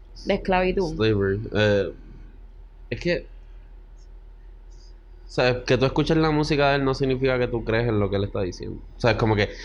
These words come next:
Speaker 2: porque una cosa es que, una cosa es lo que él dice y otra cosa es si la música dice eso.
Speaker 1: Exacto.
Speaker 2: Exacto.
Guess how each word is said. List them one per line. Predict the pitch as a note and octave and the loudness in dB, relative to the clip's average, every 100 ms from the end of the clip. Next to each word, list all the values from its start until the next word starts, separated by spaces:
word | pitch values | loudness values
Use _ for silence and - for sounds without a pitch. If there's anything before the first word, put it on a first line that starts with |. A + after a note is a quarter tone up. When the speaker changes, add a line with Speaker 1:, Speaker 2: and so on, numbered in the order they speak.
| - | -4
Speaker 2:
porque | B2+ A#2+ | 0 2
una | D3 E3 | 2 2
cosa | F3+ F3+ E3+ | 0 2 2
es | F3 | 2
que, | E3+ C3 - | 2 2 2
una | D3+ F3 | 2 2
cosa | F3+ F#3 | 2 2
es | F#3+ | 4
lo | E3+ | 4
que | E3 | 4
él | E3+ | 4
dice | F3+ D3+ A#2+ | 4 4 4
y | B2 | 4
otra | C#3 D3 | 4 2
cosa | D#3+ D#3+ | 2 2
es | E3 | 2
si | D#3 | 2
la | B2+ | 4
música | A2+ C#3+ D#3 A2 G2 - - - - | 4 2 2 2 2 0 -12 -14 2
dice | A2+ B2+ B2+ G#2+ G#2+ | 4 4 4 4 4
eso. | F#2+ F2+ - - - - | 2 -4 -8 -20 -14 2
Speaker 1:
Exacto. | G#3+ G#3+ F#3 E3 - G#2 | 2 4 2 0 -2 0
Speaker 2:
Exacto. | G#2 - G#2+ - | 2 4 2 2